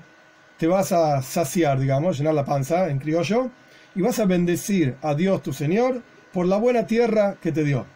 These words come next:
Obviamente, Eretz Israel, de esto estamos hablando, la tierra de Israel. Esto es lo que dice el pasuk, el versículo.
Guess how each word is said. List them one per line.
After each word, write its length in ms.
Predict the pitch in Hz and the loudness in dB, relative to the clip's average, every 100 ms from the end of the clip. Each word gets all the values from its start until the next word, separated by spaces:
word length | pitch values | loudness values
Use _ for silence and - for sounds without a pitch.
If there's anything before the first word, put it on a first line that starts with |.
| - | -14
Obviamente, 580 | 175 214 220 214 214 214 | -6 -2 0 0 -2 -2
Eretz 220 | 190 156 | -2 -2
Israel, 380 | 147 - 147 127 | -2 0 0 0
de 100 | 131 | 0
esto 120 | 165 | -2
estamos 240 | 147 143 143 | -4 -4 -2
hablando, 260 | 226 233 | -2 0
la 120 | 202 185 | -2 -2
tierra 200 | 196 175 | 0 -2
de 60 | |
Israel. 320 | 139 143 120 110 - - - - - - | -2 -4 -6 -8 -20 -20 -20 -20 -20 -4
Esto 360 | 226 240 - 208 | -2 -2 0 0
es 180 | 214 190 | 2 0
lo 100 | 180 | 0
que 80 | 175 | 2
dice 340 | 180 170 170 | 0 0 -2
el 120 | 170 | -2
pasuk, 320 | 139 139 139 151 | -2 -2 -4 -4
el 80 | 156 | -4
versículo. 380 | 139 135 123 | -2 -4 -4